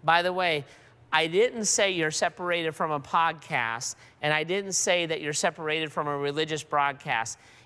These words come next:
It is easier today to get information about Jesus electronically than it's ever been before.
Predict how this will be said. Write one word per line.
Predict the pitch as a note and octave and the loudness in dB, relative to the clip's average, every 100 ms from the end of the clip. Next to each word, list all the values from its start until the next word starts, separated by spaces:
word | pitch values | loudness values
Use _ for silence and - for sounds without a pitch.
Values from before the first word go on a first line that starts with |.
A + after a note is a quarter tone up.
| - | 0
It | F3+ | 2
is | F#3+ F3 E3+ | 2 -2 -6
easier | F#3 G3 A3 G#3+ A#3 A#3 A3+ | -2 0 0 -2 -4 0 0
today | A3 G3+ F3 E3 C3+ C3 | 0 -2 2 2 2 -2
to | C#3+ | -6
get | D3 E3 - | -4 -4 -2
information | F3+ G#3 A3+ G3+ F3 D#3+ - D#3 C#3+ - - - | -2 0 -2 0 0 -2 -2 -4 -4 -8 -14 -2
about | D3 D3+ E3 G3 D#3+ | 2 4 4 2 -4
Jesus | F3 F3+ D#3+ D#3 D3 | -6 -6 -2 -2 0
electronically | D#3+ D#3 D3+ - E3 D#3 D#3 | 0 0 -2 0 0 0 -4
than | C#3+ | -2
it's | C#3+ F3 | -4 -2
ever | D#3+ D3+ E3 | -2 -2 -4
been | D#3 D3 | -4 -2
before. | C#3+ C3+ E3 D#3 B2+ A#2 | -6 -6 -2 2 2 0